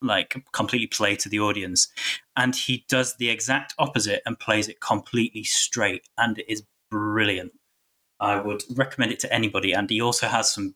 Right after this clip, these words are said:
beautiful costumes in that film as well. And I think that just sort of highlights Roger's sort of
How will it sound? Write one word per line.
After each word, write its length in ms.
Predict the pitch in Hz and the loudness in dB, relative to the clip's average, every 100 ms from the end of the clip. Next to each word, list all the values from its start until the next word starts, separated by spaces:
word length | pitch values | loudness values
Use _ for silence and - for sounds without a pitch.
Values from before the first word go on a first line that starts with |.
| - | -6
beautiful 540 | 104 110 110 - 101 | 0 2 2 0 -2
costumes 460 | - - - 95 - | 0 2 2 0 0
in 80 | |
that 160 | 95 - | -2 -2
film 220 | - 98 | -2 -2
as 100 | 92 | 0
well. 280 | 95 95 92 - | 0 0 -2 -2
And 160 | 107 | 0
I 80 | 110 | 0
think 400 | 110 123 117 - | 0 0 -2 0
that 180 | 117 120 - _ - 131 | 2 2 2 _ -12 -2
just 280 | 123 - - | 0 2 0
sort 140 | 113 | -2
of 180 | 104 - _ - - - - - - _ _ _ - | -4 -6 _ -10 -4 -2 -2 -4 -10 _ _ _ -8
highlights 600 | - 143 131 120 - - | 0 2 2 -2 -4 -6
Roger's 380 | 139 131 120 120 | -2 0 2 2
sort 280 | - - 117 | 2 2 0
of 80 | 113 | -2